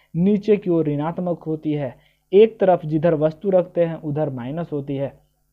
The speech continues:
तो अब हम लोग जो पढ़ने वाले हैं दर्पण में नहीं, जब, बल्कि लेंस के चिन्ह परिपाटी। चिन्ह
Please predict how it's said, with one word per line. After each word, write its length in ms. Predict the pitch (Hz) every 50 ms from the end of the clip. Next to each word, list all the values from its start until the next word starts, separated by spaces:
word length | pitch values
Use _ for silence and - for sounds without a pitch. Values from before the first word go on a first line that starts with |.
| _ _ _ _ _ _ _ _ _ _ _ _ _ _ _ _ _ _ _ _ _ _ _ _ -
तो 40 | 220
अब 160 | 220 220 190
हम 160 | 208 202 196
लोग 160 | 202 214 202
जो 120 | 170 180 185
पढ़ने 360 | 190 - 147 143 143 151 170
वाले 280 | 175 151 127 127 135 151
हैं 200 | 160 147 120 110 - _ _ _ _ _ _ -
दर्पण 520 | 139 139 - - 170 160 - 214 208 202
में 120 | 190 185
नहीं, 320 | 165 147 127 131 165 214 240 - - 143
जब, 320 | 135 143 139 139 135 - -
बल्कि 460 | 147 143 143 139 139 139 - 208 180 135 120 123 - _ _ _ _ _ _ -
लेंस 840 | 143 139 139 147 156 160 160 170 175 185 196 214 220 220 - _ _ _ _ _ _ _ _ _ _ _ _ _ _ _ _ _ -
के 500 | - 147 143 139 139 143 147 151 160 170 165 _ _ _ _ _ _ _ _ _ _
चिन्ह 300 | - 180 196 190 170 156 - - -
परिपाटी। 640 | 135 131 127 123 - 110 104 107 _ _ 110 104 _ _ _ _ _ _ _ _ _ _ _ _ _ _ _ _ _ _ _
चिन्ह 240 | - 180 214 247 302